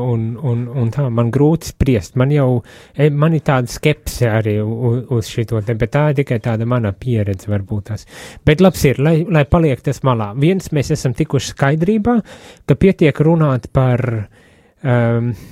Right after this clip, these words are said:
nu, es tā ļoti rupji un nepieklājīgi izteikšos, bet par to, kas interesē, ehm, varbūt tās citām paudzēm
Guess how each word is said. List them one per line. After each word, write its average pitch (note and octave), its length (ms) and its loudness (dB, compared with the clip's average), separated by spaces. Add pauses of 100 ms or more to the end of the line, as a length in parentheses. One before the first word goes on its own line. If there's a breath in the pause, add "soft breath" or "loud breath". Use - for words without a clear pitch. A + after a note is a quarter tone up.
(180 loud breath)
nu, C#3+ 240 4
es - 160 0
tā C#3 80 4
ļoti C#3 480 2
rupji D3 400 0
un B2 140 -2
nepieklājīgi B2+ 580 -2
izteikšos, B2+ 480 -2
bet B2 240 -4
par B2 300 0 (340 soft breath)
to, E3 240 4
kas D3 160 0
interesē, C#3 480 0
ehm, A#2+ 760 0 (140)
varbūt B2+ 400 0
tās A2+ 300 -2
citām C3 340 0
paudzēm C3 560 0